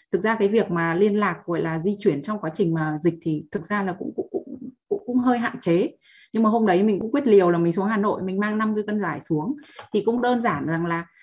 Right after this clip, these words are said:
là, là em có vải nhà thôi, em mang đến biếu anh chị thắp hương, chứ mình cũng không nhắc gì đến chuyện kinh doanh hay gì đó. Thì sau đó thì có một số khách, tất cả mọi người đều, đều nhắn tin cảm ơn là, là sao mà Thảo thế rồi thế nọ thế kia, đang dịch thế này mà chịu khó các thứ.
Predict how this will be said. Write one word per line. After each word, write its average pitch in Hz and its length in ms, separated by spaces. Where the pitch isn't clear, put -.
là, 175 200
là 175 160
em 226 260
có 175 140
vải 185 340
nhà 165 420
thôi, 214 160
em 220 140
mang 214 220
đến 175 160
biếu 175 120
anh 208 140
chị - 160
thắp 247 120
hương, 240 320
chứ 240 60
mình 202 180
cũng 214 80
không 240 220
nhắc 277 180
gì 202 120
đến 175 180
chuyện - 160
kinh 226 140
doanh 220 180
hay 214 160
gì 185 100
đó. 160 240
Thì 202 120
sau 233 260
đó 180 320
thì 233 140
có 170 60
một 185 220
số 202 80
khách, 196 180
tất 320 140
cả 202 140
mọi 156 120
người 175 220
đều, 170 160
đều 170 160
nhắn 170 200
tin 220 160
cảm 160 140
ơn 226 220
là, 180 220
là 175 200
sao 233 200
mà 202 160
Thảo 147 300
thế 165 260
rồi 240 140
thế 208 80
nọ 220 180
thế 202 100
kia, 233 200
đang 214 220
dịch 190 200
thế 196 60
này 196 220
mà 170 140
chịu - 160
khó 170 360
các 254 180
thứ. 190 180